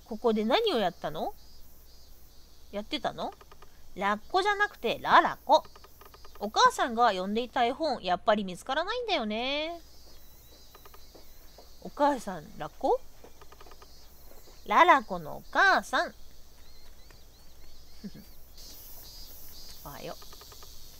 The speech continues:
う。ブーちゃんが恐竜に助けられたけど、キネも一度でいいから、ああやって恐竜に食べられてみたいな。食べら-、ダメだよ。え、食べられたわけじゃなくて、加えられただけだって？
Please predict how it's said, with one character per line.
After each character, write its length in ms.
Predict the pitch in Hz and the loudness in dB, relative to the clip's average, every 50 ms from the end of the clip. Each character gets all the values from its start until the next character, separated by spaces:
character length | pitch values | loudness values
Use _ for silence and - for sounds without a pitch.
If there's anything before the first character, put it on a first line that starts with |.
| - - - - - | -14 -14 -14 -10 -6
う。 20 | 226 | 0
ブ 60 | 302 | 4
ー 140 | 440 508 - | 4 4 6
ち 80 | - | 4
ゃ 80 | 359 320 | 4 4
ん 20 | |
が 80 | 277 247 | 4 2
恐 240 | 220 - 294 285 285 | 0 0 -2 -2 0
竜 140 | 233 285 285 | 0 -2 -4
に 80 | 262 | -4
助 180 | 254 277 269 - | -4 -4 -4 -2
け 120 | - 302 311 | 0 0 2
ら 60 | 339 | 2
れ 100 | 320 294 | 2 0
た 80 | - - | -2 -4
け 120 | - 165 | -4 0
ど、 260 | 175 247 294 262 190 - - - - - - - - - | 2 4 4 4 2 0 -4 -10 -10 -10 -10 -10 -10 -8
キ 120 | - 285 | -6 -2
ネ 100 | 269 269 | 0 2
も 220 | 233 220 220 226 - | 2 2 2 0 -2
一 240 | - 196 - - 202 | -6 -8 -6 -2 0
度 140 | 202 240 254 | 2 2 4
で 100 | 403 415 | 4 4
い 80 | 339 | 4
い 60 | 269 - | 2 0
か 120 | - 214 | 0 0
ら、 120 | 202 - - | 0 0 0
あ 120 | - 202 | 0 0
あ 80 | 196 196 | 2 2
や 100 | 202 220 | 2 0
っ 20 | |
て 160 | 220 - 262 | 0 -2 -4
恐 260 | 240 - 285 262 247 277 | -2 0 2 4 4 4
竜 200 | 269 311 311 311 | 2 0 -2 -2
に 160 | 330 320 - - | -4 -4 -6 -4
食 140 | - 240 | 0 2
べ 80 | 247 381 | 6 6
ら 140 | 494 480 466 | 8 8 8
れ 80 | 440 | 6
て 100 | - - | 4 2
み 120 | 339 370 359 | 0 0 2
た 120 | - 381 | 2 2
い 80 | 349 294 | 4 4
な。 240 | 302 311 330 320 302 | 2 2 2 2 0
食 200 | - - 190 208 | -2 -4 -4 -4
べ 60 | 254 | 0
ら-、 160 | - - - | 4 4 4
ダ 140 | 214 208 202 | 6 6 4
メ 100 | 262 381 | 4 4
だ 120 | - 226 | 4 4
よ。 100 | 160 - - - - - - - - - - - - - - - - - - - - - - - - - - - - - - - - - - - - - - - - - - | 4 2 -2 -10 -12 -14 -12 -10 -10 -10 -8 -8 -10 -10 -12 -12 -14 -14 -12 -14 -14 -14 -14 -14 -14 -12 -10 -8 -8 -8 -10 -10 -14 -14 -12 -12 -12 -10 -10 -12 -10 -2 0
え、 120 | 320 320 | 2 2
食 220 | 262 - - - 214 | 2 0 -2 -2 0
べ 160 | 220 285 330 | 2 4 6
ら 100 | 359 370 | 6 6
れ 100 | 392 392 | 6 4
た 140 | - - 202 | 2 2 2
わ 140 | 185 202 208 | 2 2 0
け 80 | 233 | -2
じ 100 | 190 175 | -4 -6
ゃ 40 | 156 | -6
な 120 | 165 165 | -8 -8
く 100 | - - - | -10 -10 -8
て、 120 | - 233 | -8 -8
加 300 | - - - 240 294 311 | -8 -6 0 4 6 6
え 60 | 349 | 6
ら 60 | 349 349 | 6 4
れ 80 | 349 | 2
た 120 | - 359 320 | 2 0 0
だ 100 | 311 311 | 0 0
け 100 | - 440 | 2 2
だ 120 | 392 302 | 2 2
っ 120 | - - | 0 0
て？ 220 | - - 156 208 | -6 -6 -4 -4